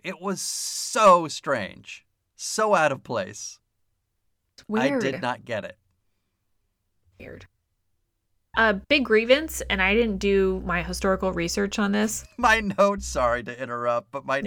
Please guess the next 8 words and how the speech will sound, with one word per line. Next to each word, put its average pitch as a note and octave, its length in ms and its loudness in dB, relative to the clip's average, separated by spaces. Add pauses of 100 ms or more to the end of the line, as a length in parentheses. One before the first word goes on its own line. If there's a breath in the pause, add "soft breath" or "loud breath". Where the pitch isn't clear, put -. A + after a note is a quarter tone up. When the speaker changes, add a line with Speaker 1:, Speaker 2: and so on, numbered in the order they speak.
Speaker 1:
note D3 260 -2
here, C3 320 -6 (380 soft breath)
'cause C#3 240 -4 (320 soft breath)
right D#3 220 2
around C3+ 360 0
that D3+ 220 0
time, D3 480 -2 (180)
uh, A2 560 -4